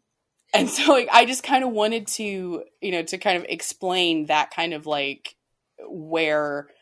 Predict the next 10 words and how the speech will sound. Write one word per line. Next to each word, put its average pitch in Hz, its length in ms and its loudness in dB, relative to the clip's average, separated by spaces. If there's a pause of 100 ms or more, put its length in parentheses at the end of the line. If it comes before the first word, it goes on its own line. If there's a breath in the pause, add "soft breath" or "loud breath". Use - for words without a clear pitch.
(340)
at 196 140 8
least 220 200 -2
my 165 560 2
kind 156 140 -8
of 147 80 -10
fanfic 156 560 -4 (100)
roots 147 540 -8 (120)
began 139 800 -6
and 170 180 0
how 180 640 2